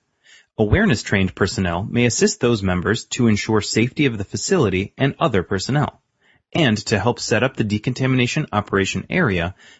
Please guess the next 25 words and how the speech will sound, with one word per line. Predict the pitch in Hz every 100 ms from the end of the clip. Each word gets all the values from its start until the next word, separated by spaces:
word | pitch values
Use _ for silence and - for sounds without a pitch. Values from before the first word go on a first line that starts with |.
| _
by | 160
establishing | 165 - 190 202 202 185
the | 139
decontamination | 104 131 160 - 147 151 151 - 185
zone, | 131 104 95 101 110 _ _ -
ensuring | 110 - 127 127 139 -
access | 180 - 98 92
to | - 101
supplies, | - - 180 165 92 92 - - _ _
and | 147 151
assembling | - 208 190 190
the | 180
necessary | 117 117 123 - 139 135 131
decontamination | 117 113 165 117 113 107 90 - 107
equipment. | - - - - - _ _ _ _ _ _ _ _ _ 165
Only | 214 233 233
the | 123
decontamination | 117 165 190 165 156 147 123 - 135
response | 98 - 110 120 139
team | - 131 131
members | 123 110 85 82
should | - 101
be | 113
performing | - 113 - 117 135 143
triage | - 156 92 82 87